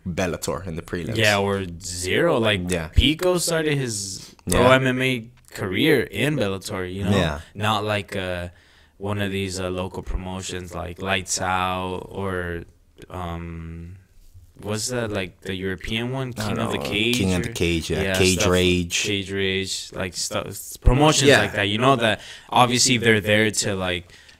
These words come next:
Speaker 2: you're a pro already, but they're there to, for you to, for fighters to get experience. You know, it's, it's still not the, the big leagues.
Speaker 1: Yeah.
Speaker 2: In other words, that's great. I mean, it's cool that Bellator does that, but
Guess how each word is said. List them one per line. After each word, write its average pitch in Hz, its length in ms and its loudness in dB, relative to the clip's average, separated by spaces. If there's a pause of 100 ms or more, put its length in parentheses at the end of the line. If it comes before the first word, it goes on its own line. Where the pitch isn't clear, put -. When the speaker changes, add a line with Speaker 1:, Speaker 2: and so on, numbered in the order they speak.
(120)
Speaker 2:
you're 139 200 10
a 160 60 8
pro 190 280 12
already, 110 460 6
but 104 240 -4
they're 107 200 0
there 107 340 2
to, 98 460 -2
for 117 180 -2
you 107 180 2
to, 104 280 -4
for 101 200 -8
fighters 107 480 0
to 107 100 -2
get 101 160 0
experience. 95 680 -4
You 98 100 -8
know, 110 260 -4 (140)
it's, - 300 0
it's 107 140 -6
still 120 220 -2
not 110 240 -2
the, 90 440 -4
the 98 140 -8
big 98 240 2
leagues. 92 360 -6
Speaker 1:
Yeah. 82 220 -2
Speaker 2:
In 98 100 -8
other 92 220 -4
words, 90 340 -4 (300)
that's 107 240 -2
great. 117 320 -2
I 107 120 -2
mean, 110 180 0
it's 117 240 2
cool 214 160 6
that 135 180 6
Bellator 156 480 2
does 160 200 4
that, 160 260 4
but 104 320 2